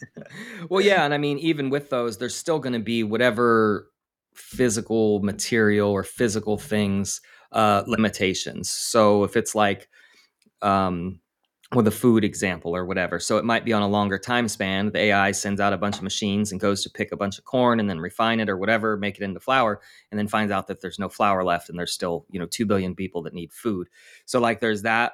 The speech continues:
there would be that limitation, and then that would be another iteration of h-, you know, how to do that. Or the same thing with building houses. You run out of physical materials. The, the A I can't necessarily think with things that haven't occurred in the past. So <laughs> if there's no instance of them wiping out all of the natural resource,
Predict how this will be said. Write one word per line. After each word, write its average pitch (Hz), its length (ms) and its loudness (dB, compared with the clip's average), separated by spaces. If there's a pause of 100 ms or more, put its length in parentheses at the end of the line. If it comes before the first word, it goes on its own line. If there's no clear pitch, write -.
(120)
there 104 120 -4
would 104 100 -6
be 98 80 -10
that 117 220 0
limitation, 104 720 -4
and 101 80 -4
then 104 80 -2
that 101 140 -2
would 101 80 -6
be 101 80 -2
another 107 340 2
iteration 95 540 -2
of 87 480 -4 (1200)
h-, - 120 -8
you 110 120 0
know, 85 80 -2
how 107 180 0
to 104 80 0
do 101 120 0
that. 92 260 2
Or - 20 -4
the 101 60 -4
same 113 180 0
thing 110 140 0
with 104 100 -2
building 110 240 2
houses. 95 400 -2
You 87 80 -8
run 95 100 -2
out 101 80 2
of 98 80 -2
physical 104 300 -4
materials. 104 480 -2 (800)
The, 147 320 -4
the 120 280 -2
A 127 100 2
I 139 160 2
can't 123 300 -6 (240)
necessarily 113 640 -4
think 131 320 -6
with 101 160 -4 (120)
things 113 300 0
that 101 100 -2
haven't 104 300 0
occurred 101 400 -2
in 98 200 -4
the 87 80 -6
past. 95 460 -4
So 104 240 0
<laughs> - 0 -
if - 180 -12
there's 156 200 0
no 131 200 4
instance 113 420 -2
of 101 100 -4
them 110 200 0
wiping 110 340 0
out 110 140 2
all 110 120 4
of 110 80 -2
the 110 80 -4
natural 110 440 0
resource, 135 680 -6